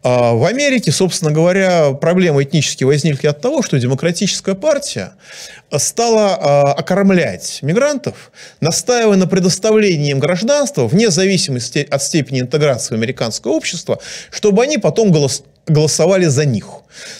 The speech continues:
Ну, железнодорожный рай-, райком Коммунистической партии Российской Федерации города Свердловска,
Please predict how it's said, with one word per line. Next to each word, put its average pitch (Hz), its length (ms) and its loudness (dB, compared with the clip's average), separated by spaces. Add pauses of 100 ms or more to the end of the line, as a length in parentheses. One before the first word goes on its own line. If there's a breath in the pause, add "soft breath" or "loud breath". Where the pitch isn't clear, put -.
(120)
Ну, 330 200 2
железнодорожный 190 640 4
рай-, 175 280 0
райком 170 440 0
Коммунистической 143 680 0
партии 127 320 -2
Российской 120 460 -6
Федерации 240 500 -2
города 202 300 2
Свердловска, 185 680 0